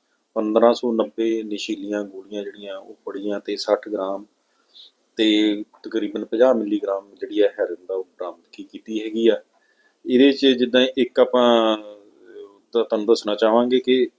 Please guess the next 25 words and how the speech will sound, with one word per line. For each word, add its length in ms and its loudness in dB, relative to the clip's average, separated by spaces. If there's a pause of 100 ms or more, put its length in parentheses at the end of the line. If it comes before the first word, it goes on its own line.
(280)
ਪਿੰਡ 220 0
ਚਹਿਲ 340 6
ਦਾ 60 6
ਹੀ 80 6
ਇੱਕ 120 -4
ਬੰਦਾ 380 0
ਹੈਗਾ 340 -2
ਸੁਖਪਾਲ, 600 -2 (480)
ਉਹਦੇ 160 4
ਕੋਲ 300 4
ਚੌਦਾਂ 300 0
ਸੌ 180 -2
ਸੱਤਰ 380 0
ਗੋਲੀ 440 0
ਅਸੀਂ 480 -8 (300)
ਬਰਾਮਦ 300 -8
ਕੀਤੀ 360 -10
ਹੈਗੀ 260 -8
ਆ। 80 -6 (640)
ਇੱਦਾਂ 220 4
ਹੀ 360 2
ਸਾਡੇ 300 4
ਜਿਹੜੇ 180 2
ਸੀ 220 0
ਆਈ 100 6